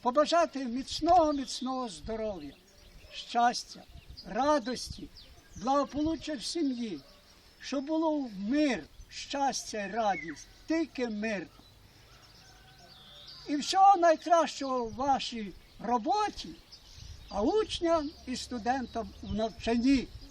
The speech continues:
щоб тільки був успіх у ваших роботах, у ваших навчаннях. Спасибо вам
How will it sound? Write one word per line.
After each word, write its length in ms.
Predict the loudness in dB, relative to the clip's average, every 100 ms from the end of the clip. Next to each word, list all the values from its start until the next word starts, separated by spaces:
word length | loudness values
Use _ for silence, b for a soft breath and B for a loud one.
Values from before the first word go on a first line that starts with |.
| -20 -20 -4
щоб 180 | -2 -2 -8 -14 -4
тільки 520 | -2 -2 0 2 2 -4 -20 -20 -10
був 240 | -2 -2 -2 -6 2
успіх 500 | 4 4 0 -4 -4 -10 -18
у 100 | -12
ваших 440 | -4 -2 -2 -8 -12 -16 -20 -18 -12
роботах, 600 | -6 8 10 10 6 -6 -12 -20 -20 -20 -20 -12
у 80 | -2
ваших 420 | 0 0 -4 -12 -14 -20 -18 -8
навчаннях. 640 | -8 -6 -8 -6 -12 -18 -20 -20 -20 -14 -14
Спасибо 600 | 0 2 4 2 0 -2
вам 240 | -2